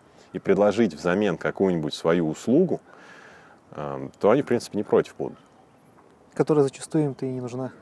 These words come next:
Speaker 1: Ну, почему не всегда не нужна? Вот смотри, вот пример, вот забор за нами. Я не знаю, насколько видно, но вот он весь начинает облазить. Еще пару лет, и этот забор будет весь, вот это все серое, тут,
Speaker 2: Ну
Speaker 1: тут
Speaker 2: да.
Speaker 1: особенно видно.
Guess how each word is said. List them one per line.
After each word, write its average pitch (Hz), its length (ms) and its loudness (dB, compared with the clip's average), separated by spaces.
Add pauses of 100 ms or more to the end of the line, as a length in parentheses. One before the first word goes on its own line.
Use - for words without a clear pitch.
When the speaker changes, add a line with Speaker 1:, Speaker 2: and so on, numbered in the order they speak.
(600)
Speaker 1:
Ну, 220 100 4
почему 311 200 2
не 208 60 4
всегда 214 280 2
не 120 60 4
нужна? 101 200 6
Вот 175 140 8
смотри, 131 200 6
вот 139 180 8 (260)
пример, 107 300 8
вот 107 180 8
забор 104 360 8
за 85 100 0
нами. 69 320 -2 (180)
Я 104 80 0
не 117 60 2
знаю, 90 120 2
насколько 87 340 -2
видно, 135 260 0
но 87 180 2
вот 82 120 0
он 101 140 4
весь 98 160 0
начинает 90 360 -2
облазить. 82 440 2
Еще 127 200 4
пару 113 240 8
лет, 143 240 6
и 98 60 6
этот 82 120 2
забор 92 320 4
будет 85 320 2
весь, - 300 -2
вот 87 140 -4
это 85 120 2
все - 140 -2
серое, 131 500 6
тут, 82 300 0
Speaker 2:
Ну 180 80 4
Speaker 1:
тут 170 60 4
Speaker 2:
да. 165 80 6
Speaker 1:
особенно 85 280 6
видно. 76 320 -4